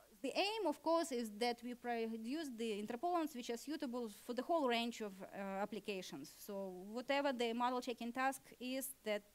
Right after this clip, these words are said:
should be suitable. So the emphasis is made, of course, on the construction of small interpolants because it's widely,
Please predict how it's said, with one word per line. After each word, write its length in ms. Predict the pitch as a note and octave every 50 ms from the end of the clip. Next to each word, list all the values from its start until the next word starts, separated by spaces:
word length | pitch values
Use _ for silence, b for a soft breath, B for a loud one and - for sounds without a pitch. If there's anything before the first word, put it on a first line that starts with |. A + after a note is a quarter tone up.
| -
should 300 | - - - A3+ G3 F#3
be 60 | F3+ F#3
suitable. 580 | - - G3+ G3+ G3 G3+ F3 E3+ - - - B B B B B B B B B B
So 360 | - A#3 A#3 A#3 G#3+ G3 F#3 B B B B B B B B B -
the 140 | G3+ C4+ -
emphasis 460 | D#4 G4 A4+ A4 G#4 - - D4+ -
is 160 | B3+ A#3+ A#3
made, 400 | A3 A3+ A#3 C4+ D4 D#4 D#4+ C4
of 160 | B3+ A#3 -
course, 260 | - C4 C4 C4+ - -
on 120 | B3 A#3
the 80 | G#3+ G#3
construction 640 | - A3 A3+ - - C4+ C4+ C4+ - - A#3+ A3+
of 100 | A3 G3+
small 400 | - - - A#3+ B3 C4 B3 A#3+
interpolants 720 | A3+ G#3 G3+ A3 G#3+ - - F4+ G#4 G4+ F#4+ F4 D#4 C4 A3
because 400 | A#3+ A3+ - - A3 G#3 G#3 G#3
it's 180 | G#3 G3 -
widely, 540 | G#3+ G#3+ G#3 G#3 G#3+ G#3 G3 G3+ F#3 F3+ F3